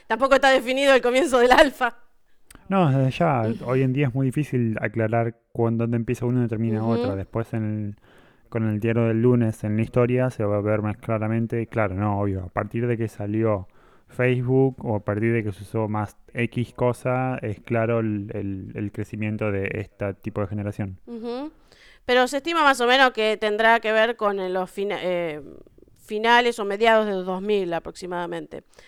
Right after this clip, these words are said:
Speaker 2: Sí, o la década de dos mil diez.
Speaker 1: Ujú. Pero obviamente hay poco consenso en cuanto a la, a la terminación. La mayoría de las personas, obviamente de la generación Z, han utilizado internet desde muy joven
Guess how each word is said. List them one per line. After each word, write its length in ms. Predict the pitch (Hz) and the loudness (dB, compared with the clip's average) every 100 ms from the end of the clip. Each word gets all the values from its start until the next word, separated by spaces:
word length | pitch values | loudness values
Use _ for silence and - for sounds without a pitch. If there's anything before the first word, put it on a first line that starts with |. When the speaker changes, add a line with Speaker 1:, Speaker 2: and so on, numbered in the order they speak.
| - | -16
Speaker 2:
Sí, 260 | - 120 104 | -8 -6 -6
o 100 | 101 | -8
la 160 | 104 104 | -6 -6
década 280 | 113 110 | -4 -4
de 60 | 107 | -4
dos 140 | 95 | -4
mil 140 | 113 104 | -6 -6
diez. 260 | 104 90 | -8 -10
Speaker 1:
Ujú. 380 | - 220 240 294 _ _ _ _ _ - - | -10 -8 -8 -10 _ _ _ _ _ -20 -8
Pero 180 | - 240 | 4 8
obviamente 340 | 262 277 277 277 | 10 10 8 4
hay 100 | 254 | 4
poco 260 | 247 240 | 2 2
consenso 480 | 214 202 220 208 208 | 0 -2 -2 -4 -4
en 80 | 202 | -2
cuanto 340 | 190 185 190 | -2 -2 -2
a 60 | 180 | -2
la, 480 | 180 175 160 160 151 131 143 _ - _ _ | 0 0 0 0 -4 -10 -16 _ -20 _ _
a 100 | - | -4
la 120 | 208 190 | -2 -2
terminación. 540 | 190 190 180 - 175 | -2 -4 -4 -6 -2
La 100 | 208 | 0
mayoría 340 | 240 262 285 | 0 0 2
de 60 | 277 | 6
las 140 | 254 | 4
personas, 360 | 254 233 294 285 | 2 -2 0 0
obviamente 280 | 240 240 254 | 0 -2 0
de 60 | 247 | 2
la 140 | 220 | 2
generación 480 | 214 226 233 247 269 | 0 -4 -4 -4 -8
Z, 360 | 262 339 349 320 320 208 | -4 -4 0 4 4 4
han 160 | 226 190 | 2 2
utilizado 580 | 233 220 208 208 247 240 | -6 -6 -6 -6 0 0
internet 380 | 226 214 226 240 | 2 0 2 2
desde 180 | 214 214 | 2 -2
muy 140 | 240 | -4
joven 460 | 240 302 302 311 | 2 4 6 4